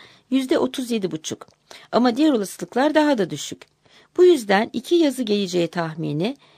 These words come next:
en az yanlış olan. O yüzden de en doğru olan oluyor. Bu yüzden diğerleri gezegenlerin yörüngelerini hesaplayamazken Laplace hesaplayabildi. Denklemler sayesinde tüm astronomların verilerindeki farkları kapadı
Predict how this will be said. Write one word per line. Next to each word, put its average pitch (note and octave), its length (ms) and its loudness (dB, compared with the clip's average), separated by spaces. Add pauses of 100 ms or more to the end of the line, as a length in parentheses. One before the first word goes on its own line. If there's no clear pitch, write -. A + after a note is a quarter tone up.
(160)
en E4 120 4
az B3+ 260 0
yanlış E3 400 -4
olan. B2 260 -6 (540)
O C#4 100 2
yüzden F#3+ 460 0
de D4+ 160 -6 (240)
en D4 240 4
doğru F3+ 240 2
olan C#3 240 0
oluyor. - 380 -8 (2250)
Bu D#4 80 2
yüzden C#4+ 420 2
diğerleri C4 460 2
gezegenlerin A3+ 680 0
yörüngelerini G#3+ 640 0
hesaplayamazken G3+ 1040 -2
Laplace B3 440 0
hesaplayabildi. F3 840 -2 (680)
Denklemler C4 580 2
sayesinde G3 580 -2
tüm E4 220 -4
astronomların F#3 880 0
verilerindeki G3+ 640 -2
farkları E3+ 480 -2
kapadı G#3+ 500 -4